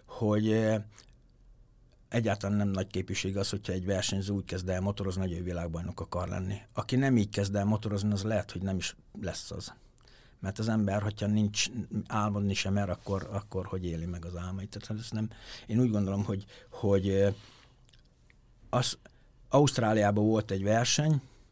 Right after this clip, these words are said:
az egyik verseny, egy nagy pálya volt, emlékszem, amikor nyolcvannégy, nyolcvanötben kim voltam az Auszt-, ö, Ausztráliába az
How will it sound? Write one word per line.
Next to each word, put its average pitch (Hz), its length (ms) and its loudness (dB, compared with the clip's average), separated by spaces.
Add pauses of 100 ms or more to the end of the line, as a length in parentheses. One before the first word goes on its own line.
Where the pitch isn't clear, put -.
(520)
az 107 120 -4
egyik 120 280 4
verseny, 113 380 4
egy 104 60 2
nagy 113 200 4
pálya 95 300 -2
volt, 101 220 0
emlékszem, 104 480 0
amikor 101 500 -2
nyolcvannégy, 101 1120 0
nyolcvanötben 104 580 0
kim 104 160 0
voltam 95 300 -2
az 98 120 -4
Auszt-, - 440 -6
ö, 95 300 -4
Ausztráliába 95 1080 -2
az 98 100 -8